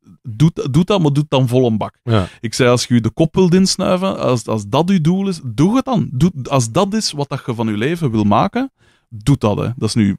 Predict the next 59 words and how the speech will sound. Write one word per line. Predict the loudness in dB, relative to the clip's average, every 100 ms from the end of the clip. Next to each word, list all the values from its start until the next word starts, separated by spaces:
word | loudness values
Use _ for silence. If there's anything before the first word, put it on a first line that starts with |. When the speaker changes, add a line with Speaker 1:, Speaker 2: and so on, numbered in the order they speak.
| _
Speaker 1:
pedagogisch | -4 -2 0 0 0 -4
gezien | -4 -2 -2
misschien | -2 -6 -4
niet | -4
het | -4 -6
meest, | -8 -8 -12 _ _ -20 -20 -12
eh, | -2 0 0 0 -2 -4 -8 _
salonveege, | -4 0 0 -2 -2 0 0 0 -2 -4 _ _
Speaker 2:
<laughs> | -6 -2 -2
Speaker 1:
maar | 0 0
ik | 0
vind | 0 0
het | 2
heel | 2 2
belangrijk | 2 2 2 2
Speaker 2:
Het | 2
hangt | 2
Speaker 1:
dat | 2
Speaker 2:
er | 2
vanaf | 4
Speaker 1:
je | 4
Speaker 2:
welke | 2 2
voorbeelden | 2 2 2 4 2 4
dat | 2 2
je | 2
geeft. | 4 4 4
Eh, | 2 4 2 2
Speaker 1:
<laughs> |
Speaker 2:
die | 2 2
twee | 2 2 4
waren | 4 4 4
niet | 4 4
bepaald | 2 0 2 4 2
de |
beste, | 2 2 2 2 2
maar | 2
ik | 2
snap | 0 0 0
wat | -2
je | 0
wilt | 2 0
zeggen. | 2 2 2 0 0
Speaker 1:
Ah, | 2
maar | 4
ja, | 4
maar | 4 2
ik | 2
wil | 2
maar | 4
zeggen, | 2 2 0 0
je, | 0
de | 0 0
tijd | 2 0 0
is | -2
beperkt. | -2 -2 -2 -2 -2
Het, | -4 0
Speaker 2:
Mhm. | 0
Speaker 1:
hetgene, | 2 4 4 4 0
je, | 0 -2 -4